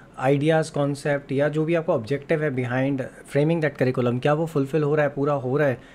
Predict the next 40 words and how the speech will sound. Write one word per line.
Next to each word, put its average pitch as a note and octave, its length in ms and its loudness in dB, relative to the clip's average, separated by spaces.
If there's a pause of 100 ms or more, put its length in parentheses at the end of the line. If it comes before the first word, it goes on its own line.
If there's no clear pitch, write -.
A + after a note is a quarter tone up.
(140)
क्या D3 100 0
टीचिंग D3 340 -2
लर्निंग C#3+ 260 2
ऑब्जेक्टिव C3+ 360 -2
उसके C#3+ 180 -4
through C3+ 240 -4
पूरे C3+ 160 0
हो C3 160 2
रहे D3 100 0
हैं D#3+ 60 -2
या D#3+ 60 -2
नहीं C#3+ 220 -2
हो B2+ 100 0
रहे D3 120 -2
हैं, D#3 60 -4
ये F3+ 100 0
सारी D#3+ 200 -4
चीज़ें D3 260 -6
इवैल्यूएशन B2+ 360 -4
के B2+ 60 -4
through B2+ 180 -4
आपको A#2 160 -8
पता C3 180 -6
चल C#3 260 0 (420)
जाती A#2 300 -4
हैं। G2 160 -12 (520)
Then G3 140 4
अब E3+ 200 0
need F3+ 160 -2
for G3+ 140 -2
evaluation E3 580 0
क्या F3 120 -2
है, F3+ 60 -2
तो E3+ 100 -4
यहाँ C3+ 180 -2
पे C#3 100 -6
कुछ C#3+ 120 -4
पॉइंट्स C#3 300 0
again C#3+ 280 0
हैं, D3+ 200 -6